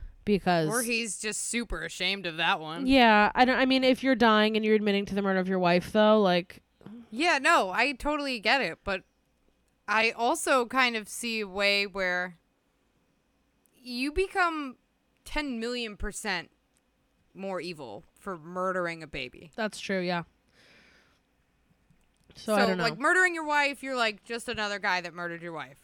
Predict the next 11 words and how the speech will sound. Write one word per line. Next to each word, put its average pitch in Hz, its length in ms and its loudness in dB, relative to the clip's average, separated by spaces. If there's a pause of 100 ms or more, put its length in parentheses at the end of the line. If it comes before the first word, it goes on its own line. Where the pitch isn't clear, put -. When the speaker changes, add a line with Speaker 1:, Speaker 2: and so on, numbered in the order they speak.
(140)
Speaker 2:
Murdering 262 380 -2
a 214 60 -6
baby, 233 840 0 (1120)
you're 214 140 -6
a 226 40 -6
baby 220 280 -4
murderer. 156 420 -12 (160)
Speaker 1:
Yeah. 180 140 -6
Speaker 2:
That's - 500 -6 (760)
Speaker 1:
That's 208 200 -4
true. 180 260 -6